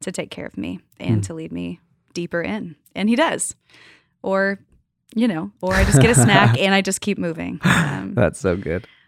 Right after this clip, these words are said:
Speaker 1: um, well, to end, I just, I, I think I just wanna say a few things that I think might be helpful, uh, for us. And that is, you know, we've been talking a lot about resistance, and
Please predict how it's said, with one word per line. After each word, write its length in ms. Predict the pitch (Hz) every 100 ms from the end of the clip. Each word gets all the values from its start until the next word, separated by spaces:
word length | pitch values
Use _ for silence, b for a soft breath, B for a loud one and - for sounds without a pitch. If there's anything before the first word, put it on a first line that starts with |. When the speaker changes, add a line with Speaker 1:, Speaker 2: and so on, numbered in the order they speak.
| b -
Speaker 1:
um, 360 | 247 247 233 -
well, 160 | 269
to 180 | 277 311
end, 200 | 294 302
I 60 | 311
just, 320 | 359 - - -
I, 200 | 262 277
I 40 |
think 160 | 285 285
I 40 |
just 180 | 269 285
wanna 140 | 262
say 240 | 233 220 208
a 40 |
few 200 | - 202
things 480 | - 180 175 185 -
that 80 | 190
I 80 |
think 180 | 180 185
might 140 | 190 -
be 60 |
helpful, 520 | 180 185 196 185 180 180 _ -
uh, 240 | 196 196 190
for 220 | - 254
us. 300 | 175 - - -
And 280 | - 208 208
that 180 | 220 247
is, 320 | 220 214 -
you 80 | -
know, 100 | 208
we've 80 | 208
been 80 | 202
talking 260 | 247 254
a 40 | 226
lot 100 | 202
about 200 | 190 175
resistance, 640 | 175 180 180 180 180 180
and 260 | 185 180 180